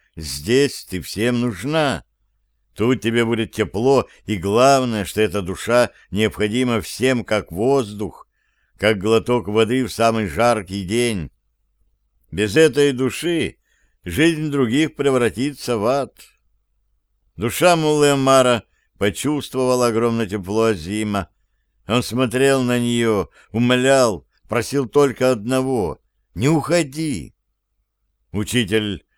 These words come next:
вдохнул, открыл глаза, и на его устах появилась улыбка. Азим не смог удержаться, он рыдал, слёзы счастья текли по его лицу.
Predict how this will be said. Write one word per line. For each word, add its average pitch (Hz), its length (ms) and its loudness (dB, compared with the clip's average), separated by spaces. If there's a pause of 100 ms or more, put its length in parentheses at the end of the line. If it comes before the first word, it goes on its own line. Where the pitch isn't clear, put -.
(120)
вдохнул, 123 680 -4 (440)
открыл 117 480 2
глаза, 110 540 2 (220)
и 92 80 -4
на 110 80 0
его 143 220 4
устах 151 440 0
появилась 131 520 2
улыбка. 120 600 -2 (840)
Азим 120 360 2
не 117 80 2
смог 113 280 -2
удержаться, 110 800 0 (360)
он 113 140 0
рыдал, 120 600 4 (220)
слёзы 120 360 -2
счастья 123 520 0
текли 113 360 -2
по 107 120 -4
его 113 180 2
лицу. 113 580 -6